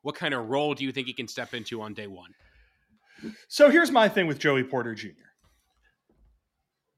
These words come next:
Speaker 2: I think there is one N F L team. I, well, I think there are a lot of N F L teams that could use him, certainly. I think, uh,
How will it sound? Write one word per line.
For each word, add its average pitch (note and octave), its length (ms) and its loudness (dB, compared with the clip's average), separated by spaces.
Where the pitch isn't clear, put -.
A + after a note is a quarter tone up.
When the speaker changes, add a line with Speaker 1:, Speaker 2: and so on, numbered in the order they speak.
Speaker 2:
I A#3+ 300 4
think F3 640 0
there D3 300 0
is C3 180 -6
one E3+ 460 2
N D#3+ 280 0
F D3 280 0
L B2+ 260 0
team. G#2 540 -12
I, E3+ 120 8
well, F#3+ 160 10
I - 20 8
think B3+ 160 0
there A3 80 4
are D#3+ 60 4
a D3 40 4
lot E3 200 6
of D3 80 0
N C3+ 100 2
F A#2+ 80 -4
L B2 120 -2
teams B2+ 180 -8
that A#2+ 80 -6
could G2 180 -20
use E3 320 -4
him, F#2+ 320 -10
certainly. B2 460 -2
I G2 60 -10
think, A#2+ 280 -12
uh, A2 300 -8